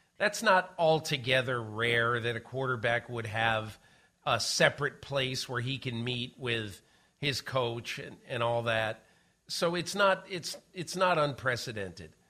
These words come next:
But I would bet for all the times in the off season and in training camp where he and Nathaniel Hackett had long meetings in that office discussing what would work, how to marry our two,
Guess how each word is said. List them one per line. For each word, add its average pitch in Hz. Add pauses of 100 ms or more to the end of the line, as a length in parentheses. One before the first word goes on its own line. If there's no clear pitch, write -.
(480)
But 127 (560)
I 147
would 175
bet 135 (460)
for 147
all 165
the 170
times 143
in 127
the 117
off 131
season 131
and 120
in 117
training 131
camp 95 (420)
where 117
he 147
and 135
Nathaniel 135
Hackett 110 (540)
had 131
long 143
meetings 151
in 131
that 127
office 123
discussing 123
what 131
would 156
work, 131 (360)
how 147
to 151
marry 151
our 143
two, 143